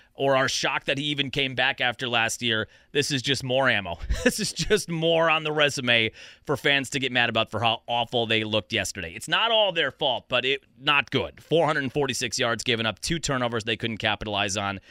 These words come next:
Just couldn't get a stop when they really needed it. That was one thing not to like. My number two thing not to like, A J Dillon. He had a chance with Aaron Jones on the shelf yesterday to have a big game. It's not all on him.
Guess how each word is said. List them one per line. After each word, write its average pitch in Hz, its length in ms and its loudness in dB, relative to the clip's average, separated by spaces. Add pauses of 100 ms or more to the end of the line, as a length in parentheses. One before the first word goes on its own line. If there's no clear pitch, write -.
(300)
Just 160 260 -2
couldn't 160 260 0
get 135 140 2
a 120 40 -2
stop 113 420 -2
when 113 120 0
they 113 140 4
really 123 380 0
needed 113 320 -2
it. 107 160 -2 (300)
That 143 200 4
was 170 160 0
one 139 220 0
thing 135 160 -2
not 123 220 0
to 131 80 -8
like. 120 240 -2 (280)
My 170 140 0
number 208 260 0
two 208 220 -2
thing 175 220 -2
not 147 240 -2
to 160 100 -6
like, 131 320 0
A 135 140 0
J 131 180 2
Dillon. 117 480 0
He 156 140 -2
had 160 80 4
a 147 40 2
chance 160 320 -2
with 165 140 -10
Aaron 143 300 -2
Jones 120 520 0 (120)
on 127 240 0
the 123 80 -4
shelf 117 340 -2
yesterday 110 600 -2 (280)
to 123 100 -6
have 131 300 2
a 147 60 0
big 123 260 0
game. 110 380 2 (180)
It's 196 240 0
not 214 240 2
all 160 260 4
on 147 200 4
him. 123 260 4